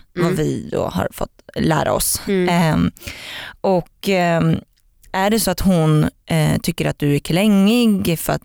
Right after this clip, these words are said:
Speaker 2: alltså, och bara typ blir glad av att prata med andra personer,
Speaker 1: Mm.
Speaker 2: ja, men då kanske inte det, det känns inte jättepositivt, om jag ska vara
Speaker 1: Nej,
Speaker 2: ärlig.
Speaker 1: hon känns inte skitschysst
Speaker 2: Mm.
Speaker 1: mot dig alls.
Speaker 2: Nej.
Speaker 1: Det känns som, nästan utifrån det du skriver, så känns det som ett ganska destruktivt förhållande.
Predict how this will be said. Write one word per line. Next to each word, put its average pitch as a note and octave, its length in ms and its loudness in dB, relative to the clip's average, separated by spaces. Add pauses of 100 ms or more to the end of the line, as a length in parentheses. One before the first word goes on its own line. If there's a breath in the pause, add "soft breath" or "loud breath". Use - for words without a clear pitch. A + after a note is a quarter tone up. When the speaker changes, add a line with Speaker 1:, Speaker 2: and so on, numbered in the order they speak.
(140)
Speaker 2:
alltså, E3 300 -2
och - 240 0
bara D#3 380 0
typ - 280 -6
blir D#3 120 -2
glad D#3+ 420 0
av A#2+ 100 -2
att - 120 -2 (160)
prata - 340 -2
med - 120 -4
andra A3 420 2
personer, - 520 -4
Speaker 1:
Mm. G#3+ 260 0 (240)
Speaker 2:
ja, E3+ 120 2
men E3 140 4
då E3 120 0
kanske D#3+ 340 0
inte D#3 240 0
det, D#3+ 340 0 (540)
det G3 60 -2
känns E3+ 260 2
inte D#3 220 -2
jättepositivt, - 760 -6
om A#3 60 4
jag A#3+ 100 4
ska B3 100 2
vara B3+ 60 2
Speaker 1:
Nej, B3 80 2
Speaker 2:
ärlig. A#3 100 2
Speaker 1:
hon B3+ 100 2
känns A#3+ 240 0
inte A#3+ 200 0
skitschysst C4+ 560 0
Speaker 2:
Mm. G3+ 60 4
Speaker 1:
mot F3 140 0
dig E3 340 0 (200)
alls. - 520 -4
Speaker 2:
Nej. G3 500 0
Speaker 1:
Det G#3 120 -2
känns G#3 220 0
som, G#3 160 0
nästan G#3 460 -2
utifrån F#3+ 420 -2
det F#3 100 0
du F3+ 80 0
skriver, F#3+ 400 0
så D#3+ 60 -4
känns D#3+ 220 -4
det D#3+ 60 -10
som D#3+ 140 0
ett D3+ 120 -4
ganska E3 220 -4
destruktivt D#3 640 -4
förhållande. F3+ 480 -2